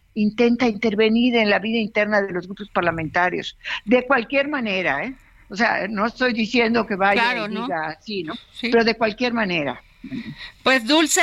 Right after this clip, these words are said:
Speaker 2: le agradezco mucho que nos haya tomado la llamada. Sin duda alguna, este análisis que hace usted,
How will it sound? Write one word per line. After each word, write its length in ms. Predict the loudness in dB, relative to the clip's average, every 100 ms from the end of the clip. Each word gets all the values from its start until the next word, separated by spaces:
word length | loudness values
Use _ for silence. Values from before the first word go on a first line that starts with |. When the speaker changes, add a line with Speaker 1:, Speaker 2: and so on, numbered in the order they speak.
| 2 0
Speaker 2:
le 140 | -2
agradezco 600 | 0 0 0 0 0 -2
mucho 640 | 2 2 2 4 4 4 2
que 100 | -2
nos 220 | -2 0
haya 220 | 0 0
tomado 680 | 2 2 4 2 0 -2 -4
la 260 | 0 0 2
llamada. 760 | 0 0 0 2 2 0 0 -6
Sin 440 | -6 -2 0 0
duda 340 | 0 2 2
alguna, 600 | 0 -2 -6 -2 0 0
este 240 | 0 -4 -4
análisis 840 | -2 0 0 -4 -6 -6 -6 -6
que 140 | -2 2
hace 260 | 2 0
usted, 360 | -6 0 0